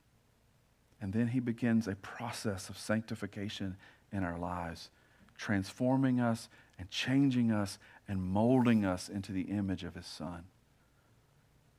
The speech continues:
And listen, that doesn't mean that we all look identical.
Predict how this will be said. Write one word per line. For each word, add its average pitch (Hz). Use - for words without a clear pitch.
And 123
listen, 139
that 147
doesn't 139
mean 127
that 117
we 113
all 117
look 120
identical. 123